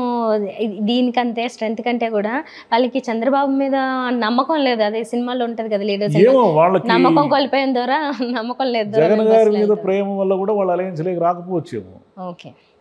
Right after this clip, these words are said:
Speaker 2: మనకు తెలియదు కదా.
Speaker 1: Hmm.
Speaker 2: ఎందుకంటే ఈ మ-,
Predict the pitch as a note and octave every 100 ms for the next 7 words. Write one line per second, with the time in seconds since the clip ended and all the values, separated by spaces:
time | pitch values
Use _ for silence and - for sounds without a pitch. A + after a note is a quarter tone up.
0 | _ C3+ A#2 D#3 F#3 C#3+ G#2 C3 C#3 -
1 | - D#3+ - _ _ _ F#3 E3 E3+ D#3
2 | F#3 D3+ C#3 C3+ C3 A#2+ A#2+